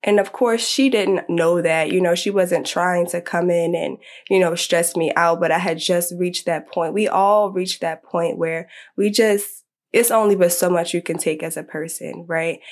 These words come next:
And for me, I had to figure out, like, what is <laughs> going on with Kyla? Like,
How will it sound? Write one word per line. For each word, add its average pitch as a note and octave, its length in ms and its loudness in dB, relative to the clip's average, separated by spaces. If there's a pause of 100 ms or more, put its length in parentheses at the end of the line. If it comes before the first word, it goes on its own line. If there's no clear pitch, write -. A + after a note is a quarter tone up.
(140)
And F3+ 180 0
for F3+ 180 4
me, F#3 420 4
I E3+ 160 2
had F3 240 0
to E3 100 -8
figure E3+ 460 -4
out, D#3+ 380 0
like, E3 500 -8 (720)
what A3 160 2
is C#4+ 200 4
<laughs> - 20 -4
going F#3 440 2
on E3+ 360 4
with D3 360 -6
Kyla? C#3+ 760 0
Like, - 160 -10